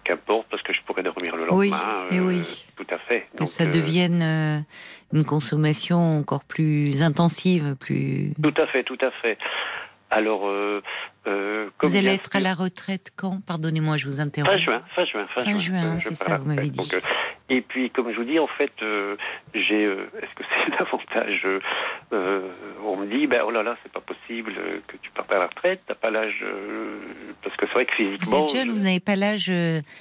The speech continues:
Speaker 2: dont, dont parlent les, les candidats. <laughs>
Speaker 1: Ben, c'est-à-dire que physiquement, je, je, physiquement,
Speaker 2: À,
Speaker 1: euh, je
Speaker 2: à
Speaker 1: suis pas
Speaker 2: l'élection.
Speaker 1: marqué.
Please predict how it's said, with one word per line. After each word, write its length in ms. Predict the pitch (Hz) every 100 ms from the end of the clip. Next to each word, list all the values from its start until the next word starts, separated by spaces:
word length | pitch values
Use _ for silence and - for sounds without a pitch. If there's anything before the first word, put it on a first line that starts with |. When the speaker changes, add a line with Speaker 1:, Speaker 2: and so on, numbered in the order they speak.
| - - 139
Speaker 2:
dont, 320 | 160 160 156
dont 240 | 156 156
parlent 240 | - 180 170
les, 680 | 156 151 147 143 143 151 156
les 120 | 147
candidats. 520 | - 147 151 160 143 135 - - -
<laughs> 60 | 147 - - 302 -
Speaker 1:
Ben, 80 | -
c'est-à-dire 440 | 247 165 214 180
que 240 | - 135 143 151 - -
physiquement, 560 | 147 139 - 143 160
je, 320 | 165 127 123
je, 360 | 113 120 117 117 -
physiquement, 500 | 123 123 - 151 160
Speaker 2:
À, 40 |
Speaker 1:
euh, 120 | 143 131
je 60 |
Speaker 2:
à 20 |
Speaker 1:
suis 40 | 117
pas 60 | 143
Speaker 2:
l'élection. 280 | 151 147 120
Speaker 1:
marqué. 460 | 143 147 139 120